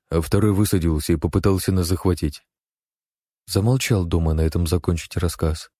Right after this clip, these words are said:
но ему было интересно, и не только ему.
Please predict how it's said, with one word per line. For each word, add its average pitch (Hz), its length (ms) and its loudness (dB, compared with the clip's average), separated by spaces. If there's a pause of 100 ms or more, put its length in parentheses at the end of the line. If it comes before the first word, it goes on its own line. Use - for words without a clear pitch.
(260)
но 95 140 0
ему 85 260 2
было 98 240 2
интересно, 85 680 -2 (360)
и 90 80 0
не 127 100 4
только 95 340 0
ему. 76 360 -4